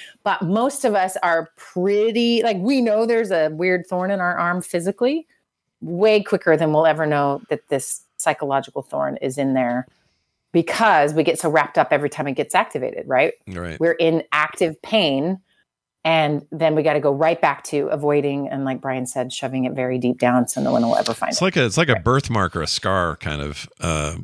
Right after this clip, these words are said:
Speaker 2: where you, you, um, you know, you never want someone to see this big patchy thing on your
Speaker 1: Mm-hmm.
Speaker 2: face or whatever. So you always load up on the makeup, or you, or say it's on your arm, you always wear a long sleeve shirt to hide it.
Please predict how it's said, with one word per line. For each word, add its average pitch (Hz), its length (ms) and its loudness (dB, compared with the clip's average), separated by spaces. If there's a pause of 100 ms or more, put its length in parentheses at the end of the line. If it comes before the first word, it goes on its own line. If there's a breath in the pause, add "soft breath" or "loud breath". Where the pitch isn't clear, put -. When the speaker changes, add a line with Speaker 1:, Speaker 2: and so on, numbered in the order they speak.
Speaker 2:
where 82 160 2
you, 80 500 2 (220)
you, 82 720 -2 (160)
um, 73 800 -4 (100)
you 98 100 2
know, 87 160 4
you 98 160 -2
never 117 200 4
want 120 220 2
someone 104 300 0
to 85 80 -4
see - 180 0
this 80 140 -2
big 76 280 -6
patchy 76 400 -4
thing 71 460 -8 (480)
on 85 120 -8
your 139 100 0
Speaker 1:
Mm-hmm. - 180 4
Speaker 2:
face 78 220 -2
or 73 60 -4
whatever. 71 260 -4
So 87 140 -2
you 85 240 0
always 87 720 0
load 87 240 0
up 80 160 0
on 85 100 -2
the 78 60 -2
makeup, 76 340 -4
or 87 120 0
you, 90 160 -2
or 101 240 0
say 101 180 4
it's 85 100 2
on 90 120 2
your 80 100 -2
arm, 87 300 0
you 85 80 0
always 85 200 2
wear 87 140 2
a 82 60 2
long 80 180 -2
sleeve 80 340 -6
shirt 78 340 -2
to 76 120 0
hide 80 220 0
it. 78 160 -2